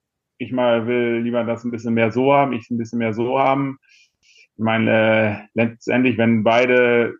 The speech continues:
es so sehen würden, dass sie im Sinne des Vereins handeln würden,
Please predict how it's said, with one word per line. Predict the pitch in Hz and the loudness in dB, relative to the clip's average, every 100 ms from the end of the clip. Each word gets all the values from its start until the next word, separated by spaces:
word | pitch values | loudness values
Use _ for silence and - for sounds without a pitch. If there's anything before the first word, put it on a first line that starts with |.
| _ - | _ -14
es | 107 107 | -10 -2
so | 131 135 | 0 0
sehen | 135 139 120 | 0 0 0
würden, | 131 127 | 0 0
dass | 117 117 | -2 -4
sie | 117 | -4
im | 113 104 | -4 -4
Sinne | 127 117 | -2 -2
des | 107 - | -6 -6
Vereins | 101 123 147 | -4 -4 -4
handeln | 139 131 120 104 | -4 -2 0 2
würden, | 120 143 151 151 | 4 4 4 0